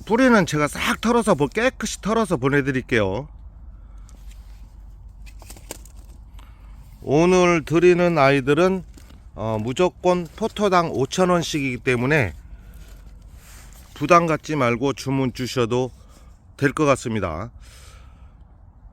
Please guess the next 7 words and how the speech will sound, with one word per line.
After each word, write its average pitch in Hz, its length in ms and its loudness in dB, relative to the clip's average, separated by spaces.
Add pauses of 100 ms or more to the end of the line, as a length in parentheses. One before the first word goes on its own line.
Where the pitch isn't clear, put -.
(680)
어, 135 120 -2
마리아도 202 720 4
드리고 175 580 2
에보니도 180 580 4
드리고 151 380 0
그럴 147 260 0
테니까요. 135 680 4